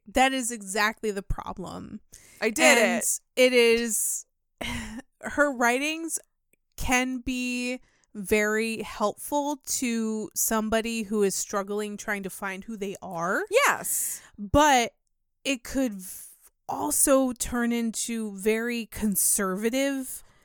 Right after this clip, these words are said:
Speaker 1: views where, like, only you matter and the public at large does not matter, and
Speaker 2: Right.
Speaker 1: therefore the public at large does not cons-, does not deserve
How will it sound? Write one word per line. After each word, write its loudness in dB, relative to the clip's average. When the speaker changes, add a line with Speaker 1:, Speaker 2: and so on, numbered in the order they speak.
Speaker 1:
views 2
where, 2
like, 0
only 2
you -2
matter 0
and -4
the -8
public -10
at -6
large -2
does -2
not 0
matter, 0
and 0
Speaker 2:
Right. 2
Speaker 1:
therefore -4
the -2
public 2
at -2
large -2
does -2
not -6
cons-, -12
does -4
not -4
deserve -6